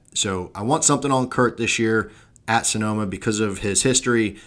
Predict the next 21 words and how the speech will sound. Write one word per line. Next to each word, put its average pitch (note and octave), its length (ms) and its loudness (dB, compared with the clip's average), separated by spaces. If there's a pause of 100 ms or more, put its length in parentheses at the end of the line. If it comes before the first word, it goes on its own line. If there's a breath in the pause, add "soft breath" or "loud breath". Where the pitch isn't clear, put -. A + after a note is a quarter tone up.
So A2 340 0
lock G2+ 360 0
me G#2 180 0
in, F2+ 300 -4
minus F#2 440 -4
one E2+ 140 -10
twenty-five. D#2+ 720 -10 (580 soft breath)
The A#2 320 2
last C3 380 4
driver D3 340 6
I'm C#3 100 2
calling C3+ 300 2
out C3 200 2
here C3 180 6
is A#2+ 120 6
another C#3+ 260 4
long E3 280 6
shot. D#3 360 4
That's A2+ 200 -2
why A#2+ 220 4
we C#3+ 340 4